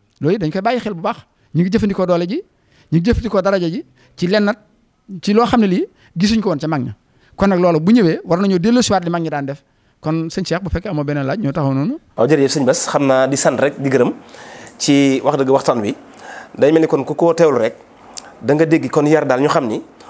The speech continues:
Speaker 2: munta ñàkk. Waaye suñu munta ñàkk day mel ni farata la ci, ci, ci, ci, euh, ci nit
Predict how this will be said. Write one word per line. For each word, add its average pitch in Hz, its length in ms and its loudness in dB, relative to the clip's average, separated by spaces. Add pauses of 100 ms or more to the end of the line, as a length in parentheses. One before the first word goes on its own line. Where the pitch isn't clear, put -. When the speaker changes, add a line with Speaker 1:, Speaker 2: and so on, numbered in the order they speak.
(160)
Speaker 2:
munta 170 260 2
ñàkk. 135 240 0 (800)
Waaye 147 300 2
suñu 185 220 0
munta 196 200 2
ñàkk 127 320 0 (140)
day 151 140 4
mel 165 140 2
ni 147 60 0
farata 165 280 -2
la 143 80 2
ci, 170 120 -2 (200)
ci, 170 240 -4 (220)
ci, 160 160 0 (240)
ci, 175 260 0 (100)
euh, 139 380 2
ci 165 140 -2
nit 175 160 2